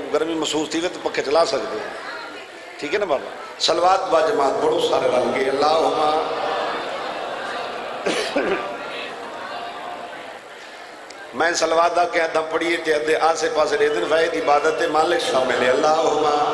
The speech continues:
صلی اللہ۔ دل چاہندہ سنی شیعہ دا مجمع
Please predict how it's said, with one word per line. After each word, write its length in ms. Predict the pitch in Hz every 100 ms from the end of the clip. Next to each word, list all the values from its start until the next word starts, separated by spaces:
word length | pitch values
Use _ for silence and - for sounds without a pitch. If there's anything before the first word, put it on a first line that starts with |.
| - - - - - - - 679 - - -
صلی 180 | - -
اللہ۔ 220 | - - - - - - - - - - - - - - - - - - - - 202 - - - - - - - -
دل 180 | 160 190
چاہندہ 260 | 190 190 190 -
سنی 220 | 180 190
شیعہ 220 | 160 180
دا 80 | 175
مجمع 340 | 180 180 185